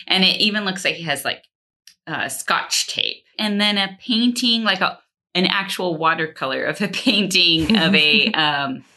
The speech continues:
Speaker 1: it's not a fox, but it's kind of like a, um, not a groundhoggy thing, but I don't, I don't, I don't know what kind of little
Speaker 2: It looks like a fox, but the ears are rounded, right? So
Speaker 1: Yeah, and small and not a
Speaker 2: And
Speaker 1: bushy
Speaker 2: small.
Speaker 1: tail.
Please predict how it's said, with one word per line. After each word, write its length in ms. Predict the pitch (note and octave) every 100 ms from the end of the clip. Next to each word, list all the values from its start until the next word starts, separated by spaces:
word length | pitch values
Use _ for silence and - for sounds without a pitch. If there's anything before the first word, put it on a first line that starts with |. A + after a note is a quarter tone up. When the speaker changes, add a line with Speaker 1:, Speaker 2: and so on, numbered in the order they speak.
| _ _ - _ - -
Speaker 1:
it's 160 | G3+ B3
not 220 | C#4 D#4
a 60 | D4
fox, 640 | - F3+ A2 - - -
but 140 | - F#3+
it's 180 | F#3 -
kind 300 | - A3 A#3
of 100 | A3+
like 240 | G3+ G3
a, 300 | F3+ F3 E3+
um, 580 | - E3+ D#3+ D#3 C#3+ C#3+ _ _
not 140 | B3+ C4
a 40 |
groundhoggy 1000 | - F3 F#3 G3 F#3 E3+ D#3+ D#3+ D3+ D3+
thing, 400 | D#3+ D#3 D#3+ D#3+ -
but 220 | F3+ - _ -
I 60 |
don't, 180 | E3 E3+
I 60 | D3
don't, 260 | C#3+ D3+ -
I 80 | C#3+
don't 200 | C3 C#3+
know 140 | A2
what 140 | - -
kind 200 | C#3 F#2
of 160 | -
little 300 | C3 B2+ - _ _ -
Speaker 2:
It 220 | A3 -
looks 240 | F#4 - -
like 100 | B3+
a 100 | D3+ - _ _ -
fox, 300 | F3+ D#3+ -
but 140 | E3+
the 180 | - -
ears 220 | G#3 G#3
are 100 | F#3+
rounded, 480 | D#3+ D#3 D3+ D3+ D3
right? 360 | D3+ E3 F3+ -
So 400 | - D#3+ D#3 D#3 E3+
Speaker 1:
Yeah, 400 | A#3+ A#3 A3+ A3
and 220 | A3 G#3+
small 600 | - A3+ A3 G#3 G3+ F#3+
and 200 | F#3+ F#3+
not 180 | F#3+ F#3
a 20 |
Speaker 2:
And 80 | F#3
Speaker 1:
bushy 140 | F#3
Speaker 2:
small. 280 | F3+ F3 E3+
Speaker 1:
tail. 360 | C3 D2 -